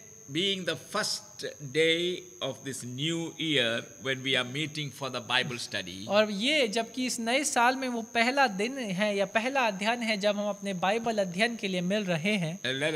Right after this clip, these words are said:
Speaker 1: us, uh, go to chapter nine.
Speaker 2: आइए हम पहला कुरिन्थियों उसके नवें अध्याय की ओर बढ़े।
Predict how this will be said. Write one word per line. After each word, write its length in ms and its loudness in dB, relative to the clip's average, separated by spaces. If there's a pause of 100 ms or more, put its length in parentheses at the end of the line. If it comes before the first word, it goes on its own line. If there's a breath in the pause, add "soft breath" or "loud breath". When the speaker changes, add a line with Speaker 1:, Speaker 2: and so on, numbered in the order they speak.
Speaker 1:
us, 200 -6
uh, 460 0
go 200 2
to 160 -6
chapter 360 -4
nine. 400 -6
Speaker 2:
आइए 260 6
हम 180 2
पहला 320 4
कुरिन्थियों 520 0
उसके 240 -2
नवें 340 4
अध्याय 340 4
की 180 -4
ओर 160 2
बढ़े। 360 4